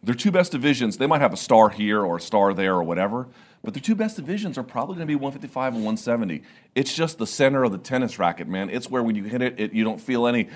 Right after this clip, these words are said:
vibrations back in the wrist. And this is proof of that. Now, yes, this is the marquee of all the marquees, but you mentioned Jorge Masvidal. Real quickly on him, he and, you see him and Cejudo going back and forth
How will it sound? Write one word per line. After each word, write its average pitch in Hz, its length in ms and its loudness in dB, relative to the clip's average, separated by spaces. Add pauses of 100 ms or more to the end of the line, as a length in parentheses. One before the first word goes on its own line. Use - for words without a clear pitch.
(160)
vibrations 127 680 6
back 120 260 2
in 117 120 2
the 110 80 0
wrist. 131 420 -2 (400)
And 117 320 0
this 151 180 2
is 147 140 -4
proof 175 220 0
of 127 100 -2
that. 120 140 4
Now, 127 60 2
yes, 127 260 2
this 117 180 -2
is 101 160 -2
the 90 320 -2 (300)
marquee 107 500 2
of 98 80 0
all 95 160 2
the 117 80 0
marquees, 131 560 -2 (400)
but 120 320 2
you 120 140 -2
mentioned 160 320 0
Jorge 131 320 2
Masvidal. 110 440 2
Real 143 120 -4
quickly - 260 -10
on 107 140 -2
him, 104 340 -2
he 165 320 -8
and, 117 580 -2 (460)
you - 60 -16
see 127 160 0
him 127 140 4
and 117 100 2
Cejudo 113 440 0
going 113 200 0
back 117 200 0
and 107 140 -4
forth 117 300 -6